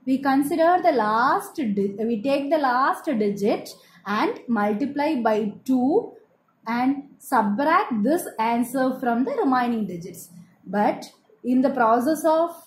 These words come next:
checking, uh, checking the number is divisible by seventeen or not,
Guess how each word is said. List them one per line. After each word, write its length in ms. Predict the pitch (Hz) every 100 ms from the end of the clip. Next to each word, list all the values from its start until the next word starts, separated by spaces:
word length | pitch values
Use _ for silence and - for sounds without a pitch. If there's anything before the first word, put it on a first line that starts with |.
| _ _ _ _ _
checking, 640 | 269 226 311 311 302 - -
uh, 540 | 262 214 214 208 202 208 -
checking 300 | 240 277 277
the 80 |
number 340 | 254 240 240 247
is 140 | 247
divisible 400 | 220 226 262 240
by 140 | 226 233
seventeen 680 | - 220 220 294 320 311 202
or 360 | 208 196 185
not, 520 | 202 202 180 233 359